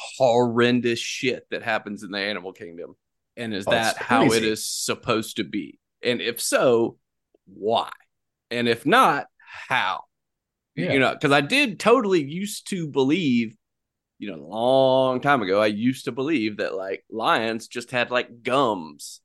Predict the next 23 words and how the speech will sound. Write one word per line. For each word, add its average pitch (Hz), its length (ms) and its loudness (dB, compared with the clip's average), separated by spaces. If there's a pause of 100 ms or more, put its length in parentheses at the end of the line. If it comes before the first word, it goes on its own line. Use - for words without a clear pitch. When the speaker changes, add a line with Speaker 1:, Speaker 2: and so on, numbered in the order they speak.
(100)
Speaker 1:
And 117 160 -4
then 123 120 0
after 120 340 -2
Adam 131 380 2
fell, 107 680 -2
teeth 175 380 -4
just - 320 -10
sprouted 160 680 -2
from, 120 360 0 (280)
fangs 147 440 0
just 120 260 -10
grew 147 400 0
from 127 240 -6
their 120 140 -6
mouths. 113 640 0
And 113 80 -8
all 127 220 2
of 107 140 -4
a 104 40 -10
sudden 107 420 -6
they 104 100 -4
were 104 140 -8
bloodthirsty. - 920 -12